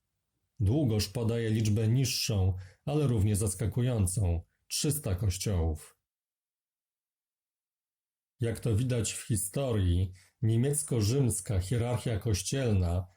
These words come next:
dążyła do przejęcia dochodów z terenu Polski i do uzyskania wpływu na kraj poprzez zdrajców, także do wynarodowienia Słowian, do narzucenia im poczucia niższości i wstydu.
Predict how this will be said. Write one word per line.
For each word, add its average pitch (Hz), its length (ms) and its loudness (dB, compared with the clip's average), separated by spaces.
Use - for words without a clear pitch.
dążyła 113 540 2
do 101 180 0
przejęcia 117 580 0
dochodów 101 680 0
z - 100 -6
terenu 107 380 2
Polski 107 800 0
i 127 80 2
do 131 140 0
uzyskania 123 720 0
wpływu 117 480 0
na 104 160 2
kraj 101 640 -2
poprzez 107 380 -2
zdrajców, 95 960 -2
także 117 340 0
do 107 140 2
wynarodowienia 107 840 2
Słowian, 90 680 0
do 110 140 2
narzucenia 120 560 0
im 123 200 2
poczucia 131 400 -2
niższości 123 800 0
i 110 60 2
wstydu. 90 680 0